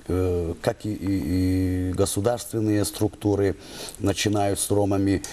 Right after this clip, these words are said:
и контакты наводить. То есть, то есть, если возьмем те старые времена,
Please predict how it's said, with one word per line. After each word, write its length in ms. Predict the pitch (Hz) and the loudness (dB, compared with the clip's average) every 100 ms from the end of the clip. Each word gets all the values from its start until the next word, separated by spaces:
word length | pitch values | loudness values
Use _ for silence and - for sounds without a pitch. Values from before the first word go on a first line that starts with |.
| - 98 | -8 0
и 600 | 95 87 82 82 87 78 90 | 2 2 2 0 0 -2 -2
контакты 560 | 104 98 104 101 - 101 | 0 0 0 -2 -4 0
наводить. 680 | 98 98 95 98 95 - - - - - - - | 2 2 0 0 -2 -4 -10 -16 -16 -16 -18 0
То 80 | 120 | 0
есть, 240 | 117 - | 0 -2
то 100 | - | 0
есть, 180 | 127 - | 0 2
если 240 | 127 - | 2 4
возьмем 380 | 127 123 139 120 | 4 4 2 0
те 160 | - 110 | 0 -2
старые 420 | - 131 123 120 | 2 2 2 0
времена, 540 | 107 110 117 135 143 | 2 2 4 4 4